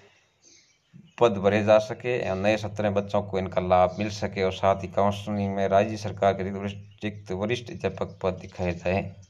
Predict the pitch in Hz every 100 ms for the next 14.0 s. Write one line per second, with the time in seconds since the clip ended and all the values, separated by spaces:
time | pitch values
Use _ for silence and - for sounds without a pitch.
0 | _ _ _ _ _ _ _ _ _ _
1 | - 123 123 131 123 113 123 120 113 104
2 | 101 101 104 101 101 101 - - 107 123
3 | 123 120 117 120 123 123 110 - - 131
4 | 180 196 185 - - _ - 107 - -
5 | 113 110 120 107 101 104 110 113 110 107
6 | 113 104 104 98 101 101 92 - - -
7 | 104 101 104 98 98 98 90 90 95 131
8 | - - _ _ _ _ _ _ _ -
9 | 104 107 101 104 101 135 160 - - -
10 | - 95 95 92 98 92 82 - _ _
11 | _ _ _ _ _ _ _ _ 117 120
12 | 127 127 123 110 123 120 117 107 101 101
13 | 98 98 98 95 - 95 101 117 127 127